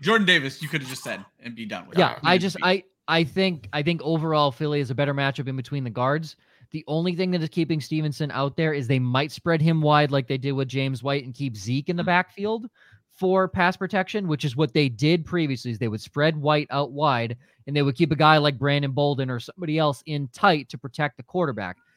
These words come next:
Speaker 2: Stevenson could be that guy, and he could get a good matchup against the safety or a linebacker if he spreads out wide.
Speaker 1: And we saw
Speaker 2: But
Speaker 1: how great Ezekiel Elliott was at blocking on his last play as a Cowboy. So we know it's gonna work out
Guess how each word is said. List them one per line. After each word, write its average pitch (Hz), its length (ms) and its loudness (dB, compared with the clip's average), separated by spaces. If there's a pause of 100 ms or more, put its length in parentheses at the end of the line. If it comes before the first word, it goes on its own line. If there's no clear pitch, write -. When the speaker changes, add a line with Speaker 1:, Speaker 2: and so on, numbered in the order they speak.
(180)
Speaker 2:
Stevenson 208 540 0
could 180 180 0
be 190 140 2
that 190 260 4
guy, 175 180 6
and 156 120 -2
he 151 80 -2
could 151 180 -2
get 156 120 2
a 156 60 -2
good 147 160 0
matchup 147 360 0
against 139 240 -4
the 139 80 -6
safety 147 320 -2
or 135 100 0
a 135 40 -2
linebacker 143 480 0
if 117 60 -8
he 131 100 -4
spreads 123 360 -2
out 120 180 0
wide. 123 400 0 (280)
Speaker 1:
And 160 120 -2
we 165 80 2
saw 180 180 8
Speaker 2:
But - 80 6
Speaker 1:
how 190 100 2
great 175 380 0
Ezekiel 165 420 -4
Elliott 143 220 -4
was 131 220 -6
at 131 80 -12
blocking 135 360 -6
on 113 100 -10
his 113 120 -12
last 117 240 -10
play 113 120 -10
as 101 100 -16
a - 20 -20
Cowboy. 98 420 -10
So - 160 -20
we 123 100 -8
know 120 120 -6
it's 113 140 -12
gonna 127 160 -10
work - 240 -10
out - 80 -6